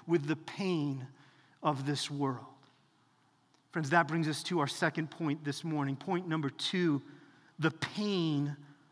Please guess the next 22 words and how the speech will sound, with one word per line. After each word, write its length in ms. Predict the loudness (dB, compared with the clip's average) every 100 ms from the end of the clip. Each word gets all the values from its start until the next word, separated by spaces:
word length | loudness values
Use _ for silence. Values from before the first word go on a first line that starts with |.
| -2
of 160 | -2 2
our 280 | 6 6 4
scheming. 680 | -2 -6 -4 0 0 -2 -6 -18 -20 _ _ _ _ _ _ _ _ _ _ _ _ -2
Ver-, 120 | 0
verses 300 | 4 4 4
one 280 | 4 6 6
to 80 | 4
twelve 640 | 0 6 8 8 6 0
primarily 680 | 6 8 8 6 6 6 4
show 340 | 2 4 6 6
us 240 | 6 2 -12 -2
the 100 | 2
positive 680 | 2 10 12 12 8 2 0
change 480 | 0 2 4 2 0
in 320 | 0 0 0 -4 -6
Jacob. 400 | 4 4 4 0
He, 160 | 0 2
he 160 | 6
had 180 | 10 10
a 60 | 8
conversion 480 | 2 4 4 4 2
experience, 640 | -2 2 4 6 4 0